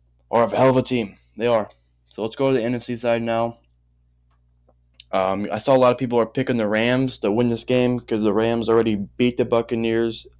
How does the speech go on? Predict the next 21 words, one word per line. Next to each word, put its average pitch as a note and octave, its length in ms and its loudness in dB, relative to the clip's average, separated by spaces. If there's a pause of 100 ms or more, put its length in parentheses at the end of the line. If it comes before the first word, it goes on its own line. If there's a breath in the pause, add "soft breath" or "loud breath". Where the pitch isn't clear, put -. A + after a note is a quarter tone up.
in A#2+ 180 2
L A2+ 200 2
A G#2+ 120 4
this A2+ 220 -2
year. C#3 300 -2 (880)
But D#3+ 420 6 (500)
I'm C3+ 200 2
not F3 160 4
gonna F3+ 140 4
go E3+ 120 8
against E3 280 2
Tom D3+ 180 0
Brady. A#2+ 320 0
I'm G#2 140 -4
not. C#3 340 0 (160)
I'm A#2+ 100 -6
gonna B2 60 -4
go B2+ 60 -2
with C3+ 80 0
the C3+ 80 -4
Buccaneers. C3 840 -4